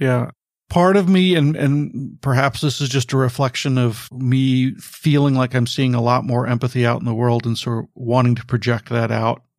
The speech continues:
Part of me feels like cutting some brands some slack because we are in uncharted territories and saying, "Okay,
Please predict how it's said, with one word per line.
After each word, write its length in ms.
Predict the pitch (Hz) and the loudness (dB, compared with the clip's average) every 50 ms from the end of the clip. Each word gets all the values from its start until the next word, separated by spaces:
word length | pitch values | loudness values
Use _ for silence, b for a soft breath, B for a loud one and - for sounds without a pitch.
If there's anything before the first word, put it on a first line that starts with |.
| _ - | _ -8
Part 260 | - - 196 226 240 | -2 0 0 2 2
of 60 | 240 | 2
me 280 | 220 208 196 185 175 - _ _ _ _ | 2 2 2 0 -2 -6 _ _ _ _
feels 640 | - 165 156 156 156 151 147 151 143 131 - - - - | -2 0 0 0 0 0 -2 -2 -4 -6 -8 -12 -8 -4
like 220 | 131 139 127 - | -4 -4 -4 -4
cutting 460 | - - 147 160 156 160 160 151 151 - | -6 -2 0 2 4 4 4 2 0 -2
some 320 | - - - - 139 131 117 | -6 -4 0 2 2 2 2
brands 380 | 120 123 127 127 131 123 - | 2 2 2 2 2 0 0
some 120 | - 131 123 | -2 -4 -4
slack 560 | - - 113 113 113 120 - 123 - - - _ | -4 -4 -6 -4 -4 -4 -6 -8 -12 -18 -10 _
because 360 | - 127 123 - 139 123 120 | -6 -4 -2 -2 -2 0 0
we 120 | 127 123 120 | 0 0 2
are 180 | 120 117 120 | 2 2 2
in 120 | 120 120 113 | 2 0 0
uncharted 560 | 120 117 117 - - 120 110 110 110 107 - | 0 0 0 -2 -2 -4 -6 -6 -6 -8 -8
territories 640 | - 113 110 110 - - 110 113 113 110 - 131 | -8 -10 -10 -10 -10 -10 -10 -8 -8 -10 -10 -10
and 100 | 127 120 | -10 -8
saying, 320 | - - 127 120 120 117 127 | -6 -4 -2 -2 -2 -2 -2
"Okay, 460 | 139 147 - - 127 117 117 113 | -4 -4 -2 -2 -2 -2 -2 -4